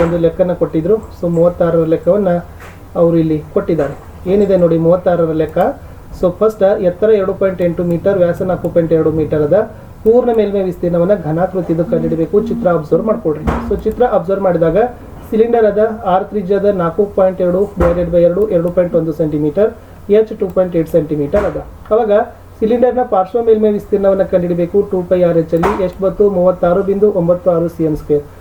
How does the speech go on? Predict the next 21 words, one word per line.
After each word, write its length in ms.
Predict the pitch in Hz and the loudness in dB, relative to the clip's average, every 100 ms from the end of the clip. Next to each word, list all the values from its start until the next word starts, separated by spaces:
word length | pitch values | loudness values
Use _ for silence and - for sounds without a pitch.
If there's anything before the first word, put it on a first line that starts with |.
| - - - | -20 -20 -2
ಶಂಕು 300 | 208 220 254 | 0 2 2
ಅದ, 140 | 208 202 247 | 2 0 -2
so 140 | 220 - | -2 0
ಶಂಕುವಿನ 380 | 196 196 226 226 | -2 2 0 2
ಸೂತ್ರವನ್ನು 440 | 220 202 202 196 | 0 0 0 2
ಹಾಕಿದಾಗ 440 | 180 175 175 175 214 - - 190 | 0 0 0 2 2 -2 -4 -2
ಎಲ್ 200 | 208 254 - - - 196 | 0 -2 -8 -18 -6 2
ರೂಟ್ 220 | 226 233 | 2 2
ಎಚ್ 140 | 190 | -4
ಸ್ಕ್ವೇರ್ 280 | - 214 214 | 0 2 2
ಪ್ಲಸ್ 240 | 214 208 196 | 2 0 2
ಆರ್ 140 | 175 | 0
ಸ್ಕ್ವೇರ್ 220 | - 190 | 0 0
ಹಾಕಿದಾಗ 360 | 180 175 175 170 | 0 0 0 0
ನಮ್ದು 260 | 170 180 | 0 0
ತ್ರೀ 200 | 220 - | 0 -2
ಪಾಯಿಂಟ್ 260 | - 185 180 | -2 -2 0
ಫೈವ್ 160 | 165 160 | -2 -2
ಸೆಂಟಿಮೀಟರ್ 540 | 165 151 156 147 202 | -4 -2 -4 0 0
ಬರ್ತದೆ. 640 | 196 - 147 139 - - 190 | 0 -2 -4 -6 -10 -2 2
ಅವಾಗ 220 | 240 | 2